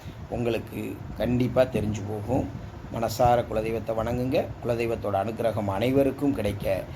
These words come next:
என் அப்பன் ஸ்ரீ பதினெட்டாம் படி சந்தன கருப்பனிடம் மனதார வேண்டுகிறோம். ஓம் ஸ்ரீ பதினெட்டாம் படி சந்தன கருப்ப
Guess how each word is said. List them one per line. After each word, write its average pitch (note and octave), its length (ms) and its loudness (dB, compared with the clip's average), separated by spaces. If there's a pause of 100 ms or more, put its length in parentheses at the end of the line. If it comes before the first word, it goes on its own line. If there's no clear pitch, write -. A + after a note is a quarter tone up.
(240)
என் A#2 160 -2
அப்பன் G#2+ 400 2 (320)
ஸ்ரீ A2 460 -4 (380)
பதினெட்டாம் C3 500 6
படி G#2+ 160 0
சந்தன G#2+ 320 -2
கருப்பனிடம் A2 560 0
மனதார A2+ 440 4
வேண்டுகிறோம். G2 640 -2 (600)
ஓம் B2+ 640 4
ஸ்ரீ A2+ 200 -6
பதினெட்டாம் B2 560 4
படி A#2+ 160 0
சந்தன A2 320 0
கருப்ப B2 300 -2